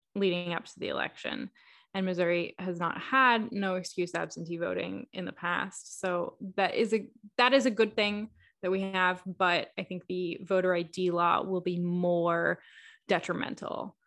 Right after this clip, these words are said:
Uh, the, the cons outweigh the pros there. Another bill that passed is, uh, Bill S B six seven eight. This is the bill that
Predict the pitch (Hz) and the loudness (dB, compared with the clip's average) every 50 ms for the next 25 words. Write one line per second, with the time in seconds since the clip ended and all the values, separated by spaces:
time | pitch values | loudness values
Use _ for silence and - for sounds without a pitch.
0 | _ _ _ - - - - - - 175 170 - _ - 185 - - - - - | _ _ _ -12 -8 -8 -6 -6 -8 -10 -12 -16 _ -4 -2 -2 -2 -4 -6 -8
1 | 202 196 196 - - 202 180 175 170 165 165 - - - - - - - - - | -6 -6 -4 -2 0 2 2 2 0 -2 -6 -6 -6 -8 -8 -6 -6 -8 -10 -12
2 | - _ _ - - _ - - - - - - - - - - - 185 - _ | -18 _ _ -18 -16 _ -6 -6 -6 -6 -8 -10 -10 -8 -8 -8 -10 -14 -16 _
3 | _ _ _ _ _ 254 247 254 269 269 330 320 320 269 247 247 247 - - - | _ _ _ _ _ 0 2 2 4 4 2 2 4 4 4 4 2 0 -2 -2
4 | 240 226 220 220 214 214 220 - - - - - _ _ - 220 214 208 208 208 | 0 2 2 4 2 2 0 -4 -10 -16 -18 -20 _ _ -2 0 2 4 4 4
5 | 208 208 208 202 202 196 190 196 208 208 202 190 - - - - - - - - | 4 2 2 2 0 -2 -2 -2 -2 0 0 -2 -4 -8 -18 -20 -20 -20 -20 -20
6 | _ _ _ _ _ _ _ _ _ _ _ _ _ - - 214 214 214 214 208 | _ _ _ _ _ _ _ _ _ _ _ _ _ 2 4 4 6 6 6 6
7 | 208 - - 226 220 - - 240 233 226 214 - - - - - - - - 247 | 4 4 2 -2 -2 -2 -4 -2 -2 0 -2 -4 -6 -2 -2 -2 -2 0 -2 -2
8 | 226 226 220 - - - 208 208 208 254 294 - 277 - 220 214 - 226 214 208 | 0 0 -2 -4 -6 -4 -2 -2 0 -2 -2 -4 -4 -6 -6 -6 -6 -8 -6 -6
9 | 214 208 - 202 - _ _ - - 202 202 202 196 190 202 196 196 190 185 - | -6 -6 -6 -12 -12 _ _ -6 -2 0 0 0 -2 0 0 2 4 4 2 0